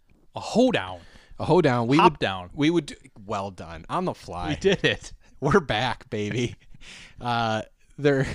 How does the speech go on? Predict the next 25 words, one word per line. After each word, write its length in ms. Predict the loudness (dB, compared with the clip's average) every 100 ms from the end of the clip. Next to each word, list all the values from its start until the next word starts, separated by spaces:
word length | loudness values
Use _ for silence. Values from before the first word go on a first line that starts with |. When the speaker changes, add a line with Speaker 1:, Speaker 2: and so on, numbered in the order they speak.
| -2
Speaker 2:
<laughs> 180 | -2 -6
we 200 | 2 2
thought 280 | 2 0 2
we 120 | 2
would 160 | 2 0
do 240 | -2 -2
three 600 | -4 -8 -2 0 0 -4
of 160 | -6 -8
the 80 | -4
beers 300 | -4 -4 -4
they 120 | -4
brought, 380 | -2 -4 -6 -12 -20 -20 _
compete 440 | -12 -8 -8 -8 -10
them. 200 | -8 -8
The 80 | -6
winner 460 | -4 -2 -4 -8 _
will, 280 | -10 -8 -8 -6
will 180 | -6
decide 300 | -4 -6 -6
whether 200 | -4 -4
we 140 | -4 -4
rank 280 | -6 -8 -8
or 20 |
not 240 | -10 -10 -14
rank. 200 | -18